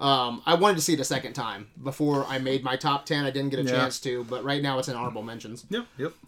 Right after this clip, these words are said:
Speaker 1: Uh, my number nine is a franchise that needed a fresh coat of paint for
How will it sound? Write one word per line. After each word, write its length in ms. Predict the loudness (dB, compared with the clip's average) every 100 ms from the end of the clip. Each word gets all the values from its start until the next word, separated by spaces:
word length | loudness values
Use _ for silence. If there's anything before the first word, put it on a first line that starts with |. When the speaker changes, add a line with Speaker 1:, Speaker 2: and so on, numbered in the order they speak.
| 0
Speaker 1:
Uh, 160 | 2
my 180 | 6 6
number 220 | 6 4
nine 400 | 4 4 4 2
is 200 | 0 -2
a 80 | -4
franchise 680 | -2 -2 0 2 2 2 0
that 140 | 0
needed 220 | 2 2 0
a 40 |
fresh 380 | -2 2 2 2
coat 180 | 0 2
of 160 | 2 -4
paint 340 | -4 -2 -4
for 440 | -8 -4 -2 -4